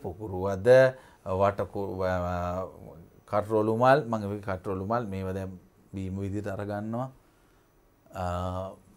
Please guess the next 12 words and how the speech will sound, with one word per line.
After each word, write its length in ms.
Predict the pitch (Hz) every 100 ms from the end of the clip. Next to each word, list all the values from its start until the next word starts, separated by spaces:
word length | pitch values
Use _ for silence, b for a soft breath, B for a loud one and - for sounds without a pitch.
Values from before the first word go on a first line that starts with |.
| - -
අනික් 320 | 117 131 117
දේවල් 280 | 131 127 123
වල 200 | 123 120
බෙලි 300 | 107 104 104
මල්, 340 | 117 120 131
රණවරා 600 | 113 98 98 101 101 98 98
මල්, 260 | 110 117 123 123 b b b
අ, 120 | - 95 92 92 95 101 - 117
මේ 300 | 120 135 143
දේවල් 320 | 139 135 131
නම් 120 | 131
අපි 180 | 120 117